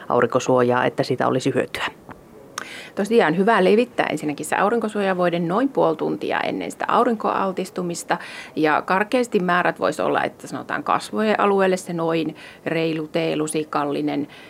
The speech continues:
Speaker 2: ja vartalolle kyllä menee ihan reilu kämmenellinen.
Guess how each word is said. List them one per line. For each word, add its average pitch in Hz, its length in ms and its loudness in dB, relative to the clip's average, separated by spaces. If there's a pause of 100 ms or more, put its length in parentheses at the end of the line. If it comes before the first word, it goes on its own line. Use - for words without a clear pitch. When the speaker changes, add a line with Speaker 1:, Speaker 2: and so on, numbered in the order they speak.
Speaker 2:
ja 160 320 -4
vartalolle 170 540 2
kyllä 185 280 2
menee 175 300 0
ihan 160 220 -2
reilu 156 380 -2
kämmenellinen. 147 920 -4